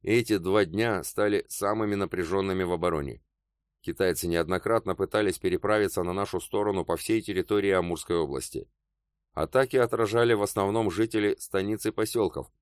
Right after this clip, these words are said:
что привело к полному очищению маньчжурского клина на нашем берегу.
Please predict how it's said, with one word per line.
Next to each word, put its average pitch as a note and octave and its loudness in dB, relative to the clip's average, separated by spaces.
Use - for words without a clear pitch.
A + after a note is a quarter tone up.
что - 0
привело G#2+ 4
к - -18
полному A#2 4
очищению A2+ -2
маньчжурского F#2+ 0
клина A2 -2
на F2+ -4
нашем E2 -2
берегу. C#2+ -2